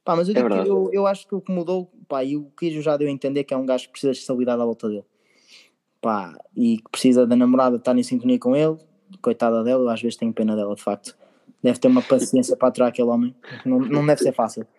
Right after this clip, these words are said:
Speaker 1: Pá, e, e a verdade é que o gajo, se, se bem, se bem que vês este ano,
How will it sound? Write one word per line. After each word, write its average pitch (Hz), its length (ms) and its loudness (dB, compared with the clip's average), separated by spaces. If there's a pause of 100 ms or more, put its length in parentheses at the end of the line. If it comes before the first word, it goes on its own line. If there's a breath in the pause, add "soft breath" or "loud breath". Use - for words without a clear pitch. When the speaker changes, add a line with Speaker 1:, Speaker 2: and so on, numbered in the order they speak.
(680 loud breath)
Speaker 1:
Pá, 123 200 2
e, 170 240 -2
e 175 60 -2
a 160 60 4
verdade 165 320 0
é 180 40 -4
que 185 80 -16
o 165 60 -8
gajo, 170 320 -4
se, - 300 -20
se - 160 -18
bem, 139 400 -6
se - 120 -14
bem 139 120 -2
que 127 60 -10
vês 139 140 0
este 143 260 -2
ano, 156 380 -2